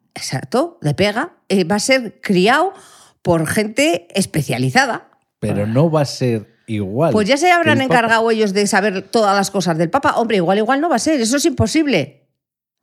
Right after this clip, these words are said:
Speaker 1: Por eso es un clon, no es él. Él no es el,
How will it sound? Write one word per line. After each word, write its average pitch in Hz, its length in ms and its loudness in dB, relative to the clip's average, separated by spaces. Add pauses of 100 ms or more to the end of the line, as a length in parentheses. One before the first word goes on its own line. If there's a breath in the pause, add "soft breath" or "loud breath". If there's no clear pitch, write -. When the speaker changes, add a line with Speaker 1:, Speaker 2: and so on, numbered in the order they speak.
(600)
Speaker 1:
Por 180 160 2
eso 214 80 -2 (100)
es 233 60 0
un 180 60 -4
clon, 220 300 0
no 208 80 -2
es 190 120 -2
él. 208 480 -4
Él 175 140 0
no 185 120 0
es 190 140 -2
el, - 280 -4